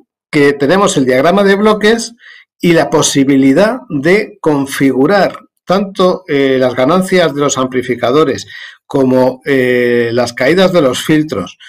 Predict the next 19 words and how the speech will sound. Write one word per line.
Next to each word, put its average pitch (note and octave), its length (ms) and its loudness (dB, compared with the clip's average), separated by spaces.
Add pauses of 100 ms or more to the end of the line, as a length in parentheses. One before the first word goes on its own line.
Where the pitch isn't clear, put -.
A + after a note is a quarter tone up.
(320)
eh, B2+ 340 -2
como B2+ 260 -2
cualquier C3+ 360 0
cosa F#3 260 0
que F3+ 80 -4
nos E3 160 0
haga D#3 220 0
falta, D#3+ 300 -2
lo D3+ 80 2
podemos C#3+ 220 -2
configurar D3 600 0 (160)
simple C#3+ 340 -4
y D3+ 40 4
llanamente D3 500 0
utilizando B2+ 500 -2
el A#2 60 -2
ordenador. G#2 540 -8 (340)
Eso C#3+ 440 2
es C#3 220 0